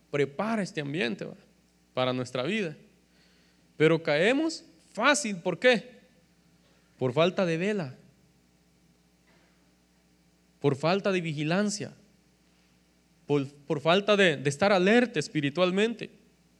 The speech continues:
con el Señor. Hermano, un vigilante, un atalaya,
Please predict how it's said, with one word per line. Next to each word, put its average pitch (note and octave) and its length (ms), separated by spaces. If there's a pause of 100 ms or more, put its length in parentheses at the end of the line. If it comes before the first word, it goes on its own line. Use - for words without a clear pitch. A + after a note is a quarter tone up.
(160)
con C3+ 140
el C#3 120
Señor. E3+ 420 (2250)
Hermano, D#3+ 400
un G#3 220
vigilante, F#3 640 (840)
un A3 120
atalaya, E3+ 560